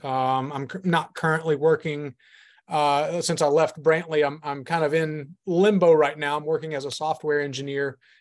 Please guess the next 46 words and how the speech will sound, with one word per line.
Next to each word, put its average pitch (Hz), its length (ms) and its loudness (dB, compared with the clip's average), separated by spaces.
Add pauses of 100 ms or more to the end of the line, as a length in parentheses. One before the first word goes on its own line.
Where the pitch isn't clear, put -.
as 151 160 -2
a 139 40 -2
day 151 240 2
job, 143 380 0
and, 139 240 -10
and 160 180 -4
looking 170 380 2
for 160 140 -2
my 151 120 -4
next 147 300 -6
musical 139 380 -6
opportunity 131 560 -4
that 131 260 -6 (340)
will 156 160 4
be, 139 520 -2
uh, 131 460 -4 (220)
y-, 190 320 -4 (220)
hopefully 196 400 2
something 151 380 -4
that 143 100 0
I 147 80 2
can 143 160 -8
get 156 160 -8
back 139 220 -4
out 131 180 -2
and 127 100 -12
do 131 380 -8 (520)
professionally 131 560 -2
full 131 200 -6
time. 127 400 -8 (380)
Um, 139 520 -4
but 156 200 0
it 160 80 -2
just 156 180 2
has 151 180 0
to 151 80 -10
be, 151 240 -8
it 139 60 -8
has 190 160 -2
to 185 60 -12
be 190 100 0
the 175 80 -2
right 170 240 -2
fit, 160 300 -6
both 143 260 -6
musically 165 680 -4